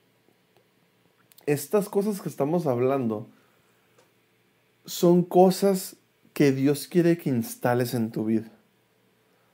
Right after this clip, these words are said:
Si todavía no has hecho el ejercicio de, de identificar las cosas que Dios no quiere que estén en tu vida, hazlo. Ponle pausa al video y regrésate a los videos anteriores. Comienza el tema de removerlos.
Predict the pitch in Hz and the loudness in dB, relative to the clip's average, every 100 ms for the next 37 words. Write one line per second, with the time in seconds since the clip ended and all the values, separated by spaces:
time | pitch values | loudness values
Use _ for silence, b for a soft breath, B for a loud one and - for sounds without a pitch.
0 | _ _ _ - 139 131 160 190 190 175 | _ _ _ -10 -2 6 8 8 6 2
1 | 185 190 170 175 127 131 165 156 135 - | 2 2 2 0 -2 -2 2 4 4 2
2 | 127 123 117 113 113 117 113 123 135 156 | 2 4 2 0 -6 -6 -2 -2 0 0
3 | 151 151 113 113 117 135 135 147 131 - | 0 -2 -2 0 0 0 -2 -4 -4 -4
4 | 127 131 131 151 139 131 b b b b | -4 -4 -2 -2 -2 -6 b b b b
5 | b - 135 131 113 101 - _ _ _ | b 0 2 0 -6 -12 -16 _ _ _
6 | _ - 139 156 156 151 147 156 127 127 | _ 2 4 6 4 4 2 0 2 6
7 | 151 151 151 143 123 117 131 131 117 117 | 6 4 0 0 2 2 0 0 2 2
8 | 117 123 120 110 117 - _ b b b | 0 -4 -2 -2 -4 -16 _ b b b
9 | b b _ - 113 117 117 143 147 139 | b b _ -2 0 0 -2 -4 -2 0
10 | 143 139 123 - _ _ - _ _ _ | 0 2 0 -4 _ _ -20 _ _ _
11 | _ _ _ _ - 127 123 113 113 135 | _ _ _ _ -6 -2 2 4 4 4
12 | 139 117 113 - | 2 -4 -10 -20